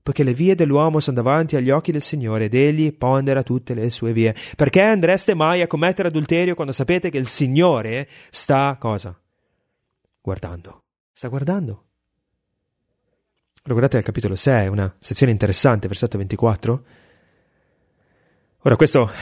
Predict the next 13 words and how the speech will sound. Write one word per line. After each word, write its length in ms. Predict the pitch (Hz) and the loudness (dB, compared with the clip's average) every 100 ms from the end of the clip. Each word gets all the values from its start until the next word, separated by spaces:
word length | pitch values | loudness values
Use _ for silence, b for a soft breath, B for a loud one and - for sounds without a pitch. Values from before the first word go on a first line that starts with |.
| B B B | B B B
è 200 | 107 101 98 b b b - | -10 -10 -12 b b b -6
molto 340 | 117 127 113 107 | 2 4 2 -2
pratico, 400 | 98 90 - - | -6 -8 -12 -14
ascoltate 320 | - 113 107 | -6 -4 -4
qui. 160 | 92 - _ _ _ _ _ _ b b b b | -6 -12 _ _ _ _ _ _ b b b b
Versetto 440 | 117 170 151 107 | 4 4 4 0
ventitré, 360 | 123 123 123 104 | 0 0 2 0
forse 200 | 123 127 | 0 -2
è 20 | |
meglio 120 | 117 | 0
iniziare 300 | 107 107 110 | 0 0 0
da 80 | 110 | 2
lì. 200 | 120 110 | 2 0